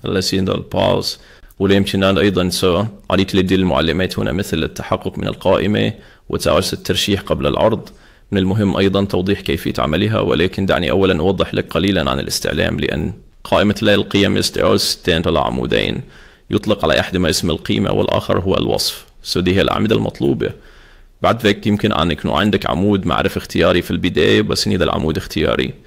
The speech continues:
إذا أمامك عندك هذا العمود، فإن عم بيتم إرجاع القيمة من عمود القيمة هنا، وبيدي للحالة اسم المورد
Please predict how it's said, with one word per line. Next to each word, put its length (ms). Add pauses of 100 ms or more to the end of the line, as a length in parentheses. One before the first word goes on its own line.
(320)
إذا 400
أمامك 260
عندك 320
هذا 100
العمود، 440
فإن 380 (400)
عم 140
بيتم 420
إرجاع 440
القيمة 500
من 180
عمود 320
القيمة 440
هنا، 240
وبيدي 460
للحالة 920 (160)
اسم 320
المورد 680